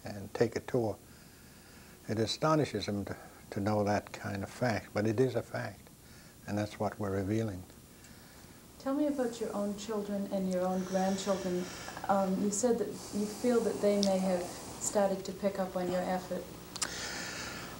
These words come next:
Speaker 1: I'm very hopeful that they have, and I think they have. Uh, we want to infuse that at an early age, and I think that holds true for every parent to be able to do that in the home.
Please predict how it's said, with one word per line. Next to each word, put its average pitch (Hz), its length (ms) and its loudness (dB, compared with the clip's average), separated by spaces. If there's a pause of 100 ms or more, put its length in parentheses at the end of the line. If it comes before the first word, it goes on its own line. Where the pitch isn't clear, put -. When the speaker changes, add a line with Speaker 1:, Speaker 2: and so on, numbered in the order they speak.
Speaker 1:
I'm 123 180 10
very 135 240 8
hopeful 117 440 2
that 98 200 -6
they 107 120 0
have, 110 340 2
and 98 100 -6
I 92 80 -4
think 98 240 -8
they 95 220 -8
have. 107 260 -2 (500)
Uh, 95 260 -8 (200)
we 110 160 -2
want 123 320 4
to 104 140 -2
infuse 123 420 2
that 95 220 -2
at 95 100 -2
an 98 80 -2
early 101 320 0
age, 101 400 -2 (960)
and 95 100 0
I 92 100 4
think 110 360 -2
that 101 180 0
holds 98 440 0
true 117 280 4
for 95 260 -2
every 98 220 0
parent 104 480 0 (320)
to - 100 -6
be 98 140 0
able 101 260 2 (160)
to - 140 -2
do 113 240 4
that 98 240 0
in 98 140 -4
the 95 60 -4
home. 104 280 -4